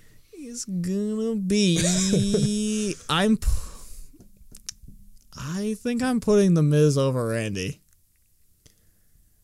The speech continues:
Speaker 1: I feel like it's the same person as far as, like, the company respects them and likes them.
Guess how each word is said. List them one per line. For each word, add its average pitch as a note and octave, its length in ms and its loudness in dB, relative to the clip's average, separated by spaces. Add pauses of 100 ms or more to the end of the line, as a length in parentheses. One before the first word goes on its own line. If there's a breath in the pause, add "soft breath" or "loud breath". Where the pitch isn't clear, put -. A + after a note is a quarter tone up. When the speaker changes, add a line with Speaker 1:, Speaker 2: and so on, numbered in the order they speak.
(240)
Speaker 1:
I - 40 -12
feel F#3 140 2
like G3 160 4
it's F3 160 -4
the E3 60 0
same E3 440 2
person D#3+ 480 4
as D3 180 2
far C#3 220 2
as, C3+ 140 2
like, C3 320 -2 (120)
the B2+ 80 -4
company B2 440 -4
respects A#2 520 -6
them A2+ 140 -6
and G#2 120 -6
likes G2+ 260 -6
them. C#3 300 -2